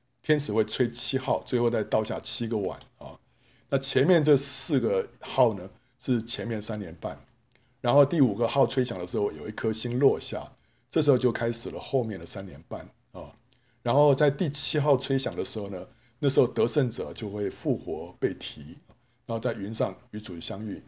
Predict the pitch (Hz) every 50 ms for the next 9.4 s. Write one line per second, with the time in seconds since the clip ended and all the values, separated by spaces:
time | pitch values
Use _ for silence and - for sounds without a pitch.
0 | _ _ _ _ _ _ _ _ _ _ 107 95 104 131 151 156 143 - 175 151
1 | 135 131 127 - - - - _ _ _ _ _ _ _ _ _ _ - - -
2 | 160 196 165 135 110 104 - - 175 151 117 107 101 104 - 143 123 - - -
3 | 92 95 98 92 87 - - _ _ _ _ _ - 113 117 135 139 - 147 143
4 | 147 143 139 143 - 151 139 - 123 117 113 104 107 104 - - - 95 92 90
5 | 87 101 104 104 - - - 117 113 113 113 101 95 92 - 107 98 95 92 90
6 | - _ _ _ _ _ _ _ - - - 127 131 131 - - 113 113 135 139
7 | 139 - - 113 107 - - 131 120 120 127 123 117 107 113 117 101 - - _
8 | _ _ _ - 101 92 98 - - 113 107 110 113 110 104 104 104 - 120 123
9 | 123 120 - - - 127 131